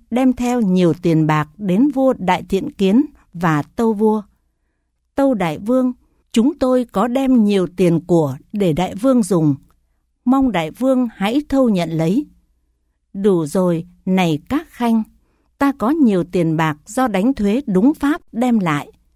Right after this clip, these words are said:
Hãy giữ tiền bạc của khanh lại và đem theo nhiều nữa cho các khanh."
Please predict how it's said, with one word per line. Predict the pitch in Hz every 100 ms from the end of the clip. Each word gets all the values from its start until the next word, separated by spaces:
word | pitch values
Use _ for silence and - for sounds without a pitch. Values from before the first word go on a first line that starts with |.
| _ _ _ _
Hãy | - 226 294
giữ | 240 262 339
tiền | - 185 165
bạc | 165 160 -
của | 160 143
khanh | 254 254
lại | 208 160 131 - _ _ _ _
và | 185 190 175
đem | 240 254
theo | 247 247
nhiều | 220 185 165
nữa | 156 190 269 -
cho | 254 240
các | 294 311
khanh." | - 226